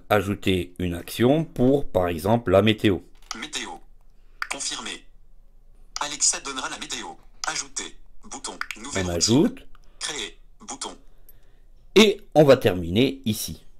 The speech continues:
Speaker 1: On aura donc construit notre routine sur cette base. Mais si vous êtes astucieux, vous pouvez encore lui demander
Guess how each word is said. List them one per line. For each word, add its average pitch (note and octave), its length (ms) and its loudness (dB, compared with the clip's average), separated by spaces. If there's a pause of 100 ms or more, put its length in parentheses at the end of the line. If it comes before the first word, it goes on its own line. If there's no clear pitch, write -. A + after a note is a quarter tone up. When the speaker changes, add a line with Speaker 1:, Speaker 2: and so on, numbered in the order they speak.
(120)
Speaker 1:
On C#3 140 8
aura C3 220 8
donc G#2+ 260 2 (220)
construit A#2 600 0 (120)
notre D#3+ 300 0
routine A#2+ 560 0
sur - 280 0
cette G2 240 4
base. E2 240 2 (300)
Mais G#2 60 2
si F#3+ 140 0
vous F#3 180 2
êtes D#3 120 6
astucieux, B2 720 2
vous B2+ 160 0
pouvez A#2+ 500 2
encore A#2 340 4
lui A#2+ 140 4
demander F2+ 540 0